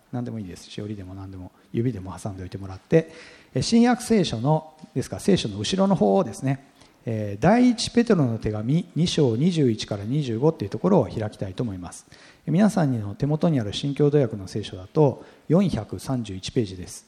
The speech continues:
後ろの方の四百三十一です。だから聖書の本当に最終版の方ですね。え、ペテロの手紙の一です。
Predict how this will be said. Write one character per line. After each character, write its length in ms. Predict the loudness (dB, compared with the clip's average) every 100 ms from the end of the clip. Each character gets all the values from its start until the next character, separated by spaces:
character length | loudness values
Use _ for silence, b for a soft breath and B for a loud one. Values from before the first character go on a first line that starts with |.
| -6
後 300 | -4 -2 0
ろ 40 |
の 120 | 0 0
方 320 | 0 2 2
の 140 | 2
四 180 | 2 -2
百 200 | -8 -12
三 200 | -14 -14
十 100 | -14
一 160 | -14 -18
で 100 | -20
す。 180 | -20 _ _ _ _ -14
だ 60 |
か 80 | -8
ら 40 |
聖 140 | -2 -2
書 120 | -2
の 60 | -6
本 160 | -6
当 100 | -4
に 140 | -4 -8 b b -6
最 260 | 0 2
終 260 | 2 0 -2
版 220 | -4 -10
の 60 | -12
方 160 | -12
で 80 | -12
す 100 | -12
ね。 160 | -12 -14 _ _ _ _ _ _ _ _ _ _ B B B B B 2
え、 80 |
ペ 140 | 6 8
テ 100 | 8
ロ 100 | 8
の 120 | 6
手 100 | 4
紙 200 | 2 0
の 120 | -2
一 500 | -4 2 2 2 -2
で 100 | -12
す。 200 | -12 -14